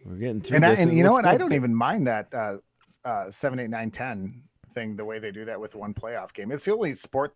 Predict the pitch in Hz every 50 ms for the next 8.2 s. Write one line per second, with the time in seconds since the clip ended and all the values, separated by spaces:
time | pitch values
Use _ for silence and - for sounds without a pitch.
0 | - 240 - 92 95 95 95 87 - - - - 104 92 - _ - - _ _
1 | _ _ _ _ _ _ _ _ _ - - - _ - 139 160 156 147 131 110
2 | 123 127 - 127 117 120 117 135 135 139 147 139 131 - - 143 139 139 139 127
3 | - 123 95 120 117 113 - 120 113 110 104 101 98 104 101 98 87 - - 95
4 | - - 113 107 107 104 - 110 101 98 - - 110 107 107 107 107 98 92 92
5 | 92 92 - 85 95 98 110 117 117 110 104 87 104 - - - 110 101 101 95
6 | 90 78 95 95 92 92 92 92 92 90 90 85 - - - - 117 110 104 104
7 | 101 98 87 69 85 95 95 95 82 85 87 82 76 82 87 87 - - 82 69
8 | - - - -